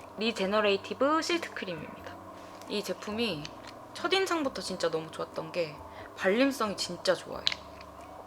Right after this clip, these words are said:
생긴 거는 약간 좀 연고 같은? 쫀쫀 꾸덕하고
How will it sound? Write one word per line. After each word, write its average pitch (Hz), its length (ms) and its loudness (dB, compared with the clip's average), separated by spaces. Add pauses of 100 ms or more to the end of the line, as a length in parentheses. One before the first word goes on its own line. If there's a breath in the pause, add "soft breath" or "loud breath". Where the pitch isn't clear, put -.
생긴 302 320 0
거는 233 380 4
약간 202 360 -2
좀 262 520 2
연고 226 320 6
같은? - 360 2
쫀쫀 359 400 6
꾸덕하고 269 840 4